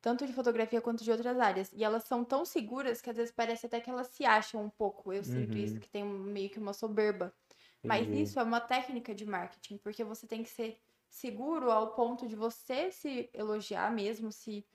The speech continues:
Speaker 1: saber o seu valor, e as
Speaker 2: Sim.
Speaker 1: pessoas acreditam naquilo, sabe?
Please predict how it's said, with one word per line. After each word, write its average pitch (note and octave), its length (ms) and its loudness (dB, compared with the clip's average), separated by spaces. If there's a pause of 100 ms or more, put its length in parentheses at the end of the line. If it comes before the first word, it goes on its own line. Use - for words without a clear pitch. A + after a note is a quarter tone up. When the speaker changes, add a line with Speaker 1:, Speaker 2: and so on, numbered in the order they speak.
(140)
Speaker 1:
saber G3+ 380 2
o D4 160 6
seu A#3 220 2
valor, G#3 500 2 (320)
e C#4+ 60 2
as D#4+ 100 2
Speaker 2:
Sim. - 60 -2
Speaker 1:
pessoas E4 340 2
acreditam D4+ 840 0 (140)
naquilo, G3 540 -4
sabe? G#3 400 0